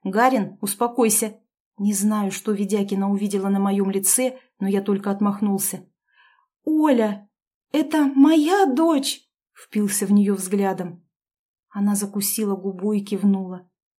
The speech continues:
А потом я вдруг вспомнил. «Я же пьяный был! Так, нужно съездить в больницу и проверить, всё ли хорошо с ребёнком.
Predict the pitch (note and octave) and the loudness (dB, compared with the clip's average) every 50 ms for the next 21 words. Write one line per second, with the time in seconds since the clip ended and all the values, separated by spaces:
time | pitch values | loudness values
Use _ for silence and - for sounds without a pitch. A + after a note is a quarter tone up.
0 | _ _ _ _ _ - G3+ - - G3+ G3+ - - B3 B3+ C4 B3+ B3 - - | _ _ _ _ _ -10 -10 -8 -6 -8 -8 -6 -4 -2 0 0 -2 -4 -8 -14
1 | - F#3+ F3 F#3 F3+ F3 E3+ G3 F#3+ F#3+ F#3+ - - - - - G3+ F#3 F3 F3 | -16 -12 -10 -10 -10 -8 -10 -10 -10 -10 -8 -8 -10 -10 -8 -8 -8 -8 -6 -6
2 | F3+ F3 F3+ F#3 - _ _ _ _ _ _ _ _ _ _ _ _ _ - C4 | -8 -8 -10 -12 -14 _ _ _ _ _ _ _ _ _ _ _ _ _ -10 -8
3 | A#3 C4+ C#4+ C#4 C4 B3+ C#4 C#4 - C#4 C4 C4+ C#4 C4+ C4 B3+ B3 B3 B3 G#3+ | -4 -2 -2 -2 -2 -2 -4 -8 -4 -4 -2 0 4 6 6 6 4 4 0 -2
4 | G#3 G#3 B3 A#3+ A3+ A3+ A3 A3+ - _ _ _ _ _ _ _ _ _ _ _ | -2 -4 -4 -4 -4 -6 -6 -8 -12 _ _ _ _ _ _ _ _ _ _ _
5 | - B3+ A#3+ A3+ G#3+ G#3 - - - B3 B3 G#3 B3+ B3+ A#3+ - - B3+ B3 G#3 | -8 -6 -4 -4 -4 -6 -6 -6 -2 -2 -2 0 0 -2 0 0 0 0 -2 -2
6 | A#3+ A#3+ G#3 G#3 G#3 A#3 A3+ A3+ B3 C4+ C#4 C4+ C4+ - A#3 G#3 G#3+ A#3 A#3+ A#3+ | -2 -4 -4 -2 -2 0 2 4 8 8 8 8 8 2 -2 -4 -4 -2 -2 0
7 | A#3 B3 B3+ A3 A3 G#3 - - - C4+ B3 A#3+ - - B3 B3+ B3 - C4 A3 | 0 0 0 0 -2 -4 -4 -2 -2 0 0 -2 -2 -2 -4 -4 -2 -2 -2 -2
8 | - A3 B3 A#3 A3 B3 A#3+ A3 G#3 G3+ G#3+ G3 G3+ G3+ | -2 -2 -4 -2 0 2 2 2 2 0 -2 -4 -4 -6